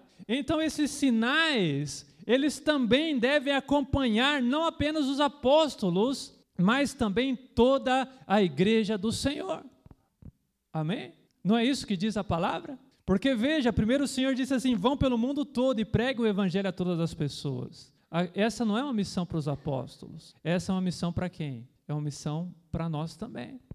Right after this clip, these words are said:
Senão ficava fácil, né? Senão os apóstolos já, já teriam pregado a palavra. Mas porque essa palavra é para nós, o que o Senhor diz na sequência também é para nós.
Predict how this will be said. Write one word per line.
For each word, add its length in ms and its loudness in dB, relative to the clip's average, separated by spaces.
Senão 300 0
ficava 360 -4
fácil, 480 -6
né? 140 -2
Senão 500 -4
os 180 -2
apóstolos 640 0
já, 140 0
já 200 -2
teriam 360 -2
pregado 480 -4
a 60 -2
palavra. 640 -4
Mas 240 2
porque 300 0
essa 220 0
palavra 500 -2
é 40 -4
para 280 -4
nós, 600 -2
o 140 0
que 160 0
o 60 4
Senhor 420 2
diz 540 -2
na 160 -2
sequência 640 -4
também 460 -4
é 60 -4
para 280 -2
nós. 480 -10